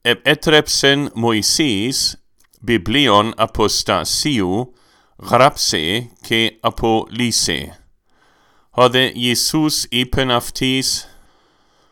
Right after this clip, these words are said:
«Προς την σκληροκαρδίαν ημών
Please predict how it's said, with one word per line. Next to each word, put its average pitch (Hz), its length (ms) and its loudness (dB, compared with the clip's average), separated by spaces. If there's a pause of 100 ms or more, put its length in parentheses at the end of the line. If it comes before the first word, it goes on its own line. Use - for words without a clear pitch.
(120)
«Προς 139 360 4
την 139 460 0
σκληροκαρδίαν 131 1600 2
ημών 113 680 -2